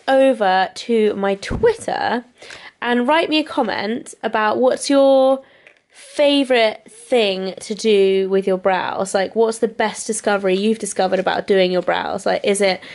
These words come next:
getting them threaded, or is it using a brow gel, or, like, what's your, like, or, like, a top tip or something to do with brows, basically, like, a favorite product or,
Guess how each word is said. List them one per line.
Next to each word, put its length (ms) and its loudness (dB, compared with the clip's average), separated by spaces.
getting 260 0
them 160 0
threaded, 840 -2
or 180 -2
is 140 -2
it 100 -8
using 400 -6
a 60 -8
brow 320 -6
gel, 560 -6
or, 100 -4
like, 140 -2
what's 260 -4
your, 260 0
like, 300 -4
or, 160 -2
like, 260 -6
a 40 -6
top 300 -6
tip 320 -2
or 80 -2
something 260 -2
to 60 -6
do 80 0
with 160 0
brows, 240 -4
basically, 300 -6
like, 160 -8
a 20 -12
favorite 300 -8
product 460 -4
or, 340 -6